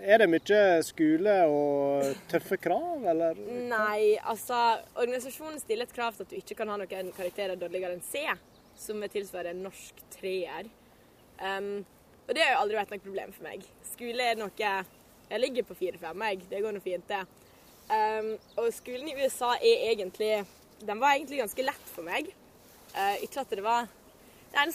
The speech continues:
Speaker 2: det har utrolig mye lekser og utrolig mye innleveringer og sånn.
Speaker 1: Så det er forskjell fra Norge, altså?
Speaker 2: Så det er forskjell, og det er ikke så mye fokus på å være myndig aktiv og på å liksom kunne det.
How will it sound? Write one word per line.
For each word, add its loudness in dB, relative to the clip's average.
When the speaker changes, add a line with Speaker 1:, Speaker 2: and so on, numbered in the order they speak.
Speaker 2:
det -4
har -2
utrolig 2
mye -10
lekser -14
og -12
utrolig -6
mye -10
innleveringer -8
og -14
sånn. -8
Speaker 1:
Så -4
det 6
er 4
forskjell -4
fra -12
Norge, -6
altså? -14
Speaker 2:
Så -10
det -2
er -2
forskjell, -4
og 0
det 2
er -4
ikke -12
så -6
mye -4
fokus -6
på -2
å 0
være 0
myndig -2
aktiv -4
og -4
på -6
å -2
liksom -8
kunne -6
det. -4